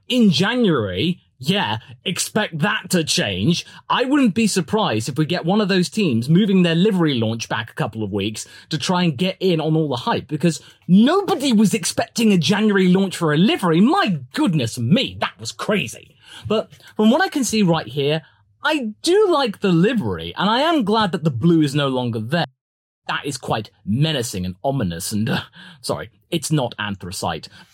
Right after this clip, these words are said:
It makes it sound really posh, doesn't it? "Oh, yeah, yeah, yeah. Um, oh, my livery, oh, it has a taste of papaya and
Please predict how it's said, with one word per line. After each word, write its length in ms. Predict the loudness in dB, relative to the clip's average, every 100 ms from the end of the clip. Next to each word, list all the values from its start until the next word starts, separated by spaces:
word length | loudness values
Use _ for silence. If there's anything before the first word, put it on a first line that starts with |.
| -8 0
It 120 | 2
makes 260 | 2 -2
it 100 | -6
sound 300 | -4 -2 -2
really 300 | -2 -2 -4
posh, 640 | -6 -10 -12 -8 -8 -8 -12 _ -6
doesn't 240 | -6 -8
it? 160 | -12 -18 -14 -10 -2
"Oh, 200 | 2 4
yeah, 280 | 4 2 0
yeah, 160 | 0 0
yeah. 200 | -2 -6 -14 -8
Um, 80 | -4 2
oh, 100 | 4
my 160 | 4
livery, 400 | 4 2 0 -2 -6 -4
oh, 120 | 0
it 80 | 0
has 160 | 0 -6
a 40 |
taste 320 | -4 -2 -2
of 80 | -6
papaya 580 | -10 -10 -4 -2 0 0
and 140 | -4